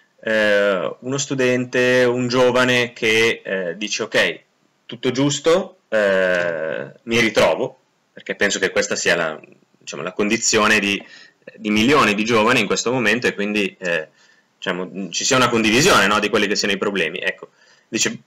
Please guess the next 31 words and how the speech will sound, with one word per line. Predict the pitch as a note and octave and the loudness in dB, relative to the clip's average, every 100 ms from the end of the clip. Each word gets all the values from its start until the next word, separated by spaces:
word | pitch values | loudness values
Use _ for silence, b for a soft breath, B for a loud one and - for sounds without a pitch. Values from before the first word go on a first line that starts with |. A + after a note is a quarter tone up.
| _ _ _ _ _ _ _ | _ _ _ _ _ _ _
"Come, | - F#3 F3+ - - | 0 2 2 -2 -8
la | - | -2
domanda | D3+ E3+ F#3 | 2 4 4
è: | - | 4
come | - G#3+ A3 | 2 2 4
posso | - F3 - | 4 2 2
fare | G#2 G#2 F2 F2 E2 | 0 0 0 -2 -4
effettivamente | - - F2+ F#2 F2+ F#2 | -6 -4 -2 -2 -4 -4
per | - G2 | -4 -4
cambiare | - F#2+ G2 F2+ D#2+ | -4 -2 0 2 2
le | D#2+ | -2
cose?" | D#2 - - - _ _ _ _ _ _ _ _ | -6 -12 -14 -16 _ _ _ _ _ _ _ _
Chiara | _ - - D#3+ C#3+ B2 | _ 0 4 6 6 4
accennava | A2+ - G#2+ A2 G#2+ A#2+ | 2 0 0 2 2 2
anche | G#2 G2 G#2 D3+ | 2 0 -2 0
a, | A#2+ G2 F#2 | 2 2 0
a, | D#2+ - C#2+ B1 G#1+ G1+ b b b _ - | 0 -4 -6 -8 -16 -20 b b b _ -8
eh, | G2 F#2 F2+ F2 | -2 0 2 0
una, | F2 G2 G2 F#2 F2+ F2 E2+ E2 B B _ | -2 -2 -2 0 2 0 -2 -6 B B _
eh, | - - | -14 -8
una | G#2+ G2+ | -4 -2
proposta, | G#2+ A2+ C3+ A2+ - G2 | 0 2 2 2 0 -2
mh, | F2+ - E2+ D#2+ G#1 - - _ _ _ - | -2 -8 -8 -8 -12 -18 -20 _ _ _ -18
di | |
un | F2+ | -12
questionario, | F#2+ - F#2+ F2 A2 A#2+ G2+ | -8 -6 -2 0 2 2 2
di | |
un'assemblea, | G2 G2+ - G2+ G2 G2+ G2+ F#2 F2+ | 0 -2 -2 -2 0 2 4 2 -2
di | |
un'assemblea | G2 G2+ - A2 A2+ | -4 -4 -4 -2 0
nazionale. | G#2 G#2 - B2 A#2+ A#2+ C#3 D3+ | 0 -2 -2 2 2 4 2 0